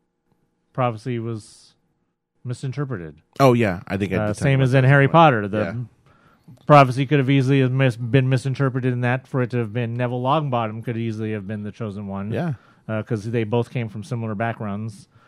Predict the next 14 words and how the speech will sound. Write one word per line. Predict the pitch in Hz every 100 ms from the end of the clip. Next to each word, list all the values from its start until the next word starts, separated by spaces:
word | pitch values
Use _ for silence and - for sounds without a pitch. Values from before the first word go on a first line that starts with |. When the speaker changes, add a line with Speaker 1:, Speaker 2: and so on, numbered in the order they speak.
| _ 113
Speaker 1:
with | 110
their | 113
parents | 101 127 113 98
dying. | 101 98 101 110 - _ _ _ _
But, | 117 117 110 104
uh, | 110 107 104 101 95 _ _ -
yeah, | 139 104 90 98
it | 104 104 104 -
could | 123
have | 113 98 -
been | 127 120 147 -
Anakin. | 151 151 147 170 175 214
Anakin | 127 127 135 135 113
failed, | 202 202 147 143